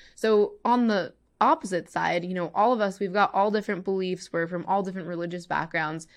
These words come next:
We need to take it upon ourselves to at least understand their battle strategy so we can oppose it. Yeah.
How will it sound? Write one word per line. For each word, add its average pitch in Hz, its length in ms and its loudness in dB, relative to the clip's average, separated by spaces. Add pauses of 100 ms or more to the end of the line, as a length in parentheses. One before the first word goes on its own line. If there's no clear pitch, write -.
(480)
We 214 200 0
need 226 240 2
to 277 200 0
take 202 300 2
it 196 80 -2
upon 165 320 -6
ourselves 196 560 0
to 208 180 -2
at - 100 2
least 254 320 -2
understand 185 600 0
their 160 240 -2
battle 202 300 0
strategy 233 420 -4
so 196 160 -4
we 202 100 0
can 185 140 -6
oppose 185 380 -2
it. - 200 -14
Yeah. 190 280 -2